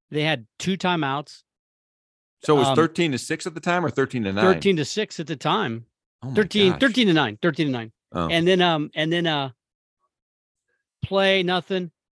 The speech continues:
Speaker 1: Then they do, like, a pitch to Cooper Kupp. Oh my gosh, Kupp is running around the sideline, and he, he's so worried about going out of bounds and stopping the clock, he slides, like, five yards short of the first down. Had he
Speaker 2: Oh,
Speaker 1: turned it up, he
Speaker 2: gee.
Speaker 1: coulda got the first down.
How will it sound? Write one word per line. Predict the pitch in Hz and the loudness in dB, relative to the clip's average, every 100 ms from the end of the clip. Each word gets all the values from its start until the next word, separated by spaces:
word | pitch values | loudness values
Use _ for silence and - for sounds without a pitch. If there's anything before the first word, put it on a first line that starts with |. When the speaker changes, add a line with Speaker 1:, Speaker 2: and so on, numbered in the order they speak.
| - | -2
Speaker 1:
Then | 262 | 0
they | 339 | 2
do, | 285 | 4
like, | 269 180 | 2 0
a | |
pitch | 147 - 277 - | -4 -2 -2 -2
to | 165 | -8
Cooper | - 262 180 | -4 -4 -4
Kupp. | 165 247 254 - _ _ _ _ _ _ _ | -6 -4 -4 -6 _ _ _ _ _ _ _
Oh | 247 | 0
my | 262 | 2
gosh, | 175 262 214 - | 2 2 2 -2
Kupp | 277 311 | -2 0
is | 226 160 | 0 2
running | 190 247 302 | 2 2 0
around | 233 196 220 226 | -2 0 -2 -4
the | |
sideline, | 151 - 220 262 220 156 139 147 160 | -6 -4 -2 -2 -4 -6 -6 -6 -6
and | 190 214 | 0 2
he, | 196 175 | 0 0
he's | 190 190 | -2 0
so | - 269 | 4 6
worried | 285 285 | 6 2
about | 240 190 | 0 0
going | 220 220 | 0 0
out | |
of | 208 | 0
bounds | 208 220 | 0 0
and | 175 | -4
stopping | 185 214 170 | -4 -4 -4
the | |
clock, | - 240 214 - _ _ | -6 -2 -2 -4 _ _
he | - 226 | -4 -4
slides, | - 214 214 311 190 107 - - _ - | -4 -2 2 2 2 -2 -10 -20 _ -6
like, | 202 | -6
five | - 277 302 262 | 0 2 4 4
yards | 247 | 2
short | 170 254 | 4 0
of | |
the | 214 | 0
first | 240 202 | -4 -4
down. | 240 254 170 - - | -4 -4 -6 -8 -4
Had | 220 | 0
he | 285 | 0
Speaker 2:
Oh, | - | 2
Speaker 1:
turned | 311 | 0
it | 285 | 2
up, | 302 | 0
he | 262 | 0
Speaker 2:
gee. | |
Speaker 1:
coulda | - 381 | 0 0
got | 285 277 | 0 -4
the | 254 | -4
first | 294 226 | -4 -4
down. | 247 320 302 | -4 -6 -6